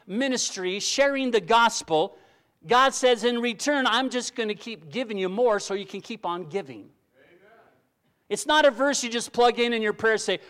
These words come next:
Speaker 1: "Well, God, you promised to meet all my need." "Well, no, no, Lord, I, I've never given to missions, you know, but, but you can provide all my need." I'm sorry, it's connected to missions. So Philippians four seventeen is a verse that we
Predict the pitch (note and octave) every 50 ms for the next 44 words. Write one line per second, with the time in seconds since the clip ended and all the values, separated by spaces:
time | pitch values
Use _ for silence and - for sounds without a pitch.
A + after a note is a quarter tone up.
0 | - - F3+ G3 E3+ A#3 A#3+ C4 C4+ C4 C4+ C#4+ C#4 - - C4 C4 B3+ A#3+ A3
1 | - - G#3 A3 A#3+ A#3+ A#3+ A3+ A3 G#3+ G#3+ G#3+ G#3 G#3 A3+ B3+ A#3 G3+ G3 G#3+
2 | G3+ - _ _ _ _ _ _ _ - G3+ G3+ G#3 F3+ G3 F#3+ G#3 A3 G3+ G#3+
3 | A3 G3+ F#3+ F#3+ F#3+ F#3 F3 E3+ F#3+ F#3 G3 G#3 F#3+ E3+ E3 D3+ F#3 E3 F3+ D#3+
4 | - - E3 D3+ D#3+ F3 C#3+ - D#3 C#3+ C3 A#2+ C#3 C3+ C#3 C#3+ D3 E3+ D3+ -
5 | - _ G3+ F#3+ A#3+ E4+ C#4+ - D#4 D4+ C#4 - C4 B3+ B3 C#4 C#4 C#4 C#4 C#4
6 | C#4 C4+ C4 C4 C4 B3+ D4 C4+ - F#3+ G#3+ - - - - B3 C#4 D4 G#3 D#3+
7 | - - - - G#3 G#3+ C4 - - E3 - - D#3 D3+ G#3 A#3+ - - - -
8 | - F#2 _ - - - - _ _ _ _ _ _ _ _ _ _ _ _ _
9 | _ _ _ _ _ _ _ _ _ _ _ _ _ _ _ _ _ _ _ _
10 | _ _ _ _ _ _ _ _ _ _ _ _ _ _ _ _ _ - - G3
11 | F#3 - - F#3+ G#3 A3+ A3 A3 A3+ G#3+ G3+ G3+ F#3 - - - - G#3+ A3 G#3
12 | G3+ - - F#3+ F3 F#3 F#3 E3 - G#3 G#3 G3+ F#3 D#3 D#3+ D3+ B2 E3+ G3 G3
13 | F#3+ - - E3+ E3+ E3 F3 D#3+ D3+ -